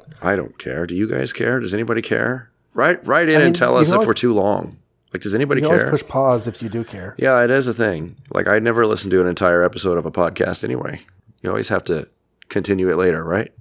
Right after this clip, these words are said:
Speaker 2: Right.
Speaker 1: So this is you, though. Good.
Speaker 2: Oh, really?
Speaker 1: Yeah.
Speaker 2: Okay. Well, the
Speaker 1: Swordsman.
Speaker 2: Avengers.
Speaker 1: Yeah.
Speaker 2: The Avengers nineteen. The p-, coming of the swordsman.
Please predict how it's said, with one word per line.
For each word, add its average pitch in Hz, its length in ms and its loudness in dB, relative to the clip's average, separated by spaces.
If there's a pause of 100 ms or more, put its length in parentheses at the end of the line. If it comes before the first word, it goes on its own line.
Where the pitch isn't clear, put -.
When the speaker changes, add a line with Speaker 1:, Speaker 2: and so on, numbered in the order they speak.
(280)
Speaker 2:
Right. 95 340 -12 (460)
Speaker 1:
So 120 320 2
this 139 180 2
is 107 120 0
you, 123 120 4
though. 82 220 0
Good. 107 380 0 (320)
Speaker 2:
Oh, 139 360 2 (360)
really? 123 240 0
Speaker 1:
Yeah. 113 300 2 (440)
Speaker 2:
Okay. 135 220 2
Well, 165 240 4
the 151 40 6 (100)
Speaker 1:
Swordsman. 160 140 2
Speaker 2:
Avengers. 139 920 0 (400)
Speaker 1:
Yeah. 90 220 -2
Speaker 2:
The 131 140 0
Avengers 151 520 0
nineteen. 135 960 -2 (400)
The 127 420 2
p-, - 140 -8
coming 170 420 2
of 139 540 2
the 127 100 0
swordsman. 104 720 -4